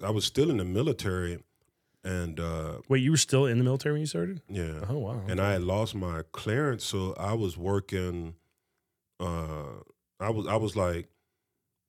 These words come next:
Speaker 1: basically cleaning up the dorms and stuff. But,
Speaker 2: Hmm.
Speaker 1: but mainly I was just, you know, I would take out the trash or whatever and just sit there for the rest un-, until lunchtime or whatever. And after that first time,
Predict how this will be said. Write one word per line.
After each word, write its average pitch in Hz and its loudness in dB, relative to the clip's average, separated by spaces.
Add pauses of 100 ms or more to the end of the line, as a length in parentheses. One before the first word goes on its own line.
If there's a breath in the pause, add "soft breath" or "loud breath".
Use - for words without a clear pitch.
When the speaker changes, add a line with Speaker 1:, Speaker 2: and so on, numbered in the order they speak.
Speaker 1:
basically 107 0
cleaning 107 0
up 98 -2 (300)
the 90 -4
dorms 90 -2
and 82 -8
stuff. - -8 (520)
But, 127 4
Speaker 2:
Hmm. 110 -4
Speaker 1:
but 98 -2
mainly 104 0
I 101 2
was 98 2
just, 101 -4 (520)
you 147 -2
know, 101 2
I 98 -2
would 101 -4
take 110 -2
out 110 0
the - -10
trash 98 -2
or 101 -4
whatever 98 0
and 87 -4
just 90 -4
sit - -4
there 92 -2
for - -6
the 82 -4
rest 90 -4
un-, 107 -6
until 107 0
lunchtime 90 -2
or 85 -6
whatever. 87 -6 (600 soft breath)
And 92 0 (1080)
after 117 0
that 101 4
first 139 0
time, 95 0